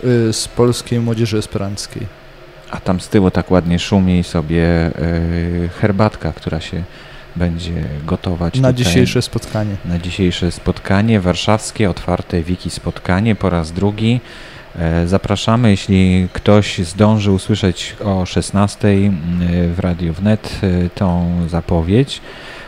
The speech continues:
Speaker 2: e, w sobotę, dwudziestego szóstego października, to zapraszamy, właśnie tutaj jesteśmy i tak do dwudziestej jeszcze będziemy i można tutaj przyjść nas odwiedzić.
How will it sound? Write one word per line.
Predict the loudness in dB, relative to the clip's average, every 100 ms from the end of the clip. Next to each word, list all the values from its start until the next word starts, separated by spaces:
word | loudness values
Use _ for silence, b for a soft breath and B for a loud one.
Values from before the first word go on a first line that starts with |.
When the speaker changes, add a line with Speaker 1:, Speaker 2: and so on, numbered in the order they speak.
| -8
Speaker 2:
e, | -4 -4
w | -2
sobotę, | -2 0 0 0 0
dwudziestego | 0 -2 -4 -4 -4 -4
szóstego | -4 -6 -4 -4
października, | -2 -2 -2 -2 0 0
to | 0
zapraszamy, | 0 -2 -2 0 2
właśnie | 2 0 0
tutaj | -2 0 2 2
jesteśmy | 0 0 0 2 0
i |
tak | 2 0
do | 0
dwudziestej | 0 2 2 2 2 0
jeszcze | 0 -2
będziemy | -2 -2 0 0 2 2 2
i | 2
można | -2 -2 -4
tutaj | -4 -4 -4
przyjść | -2 -4 -2
nas | -4 -4 -12 B B B B -4
odwiedzić. | -2 0 -2 -2 -4 -6 -10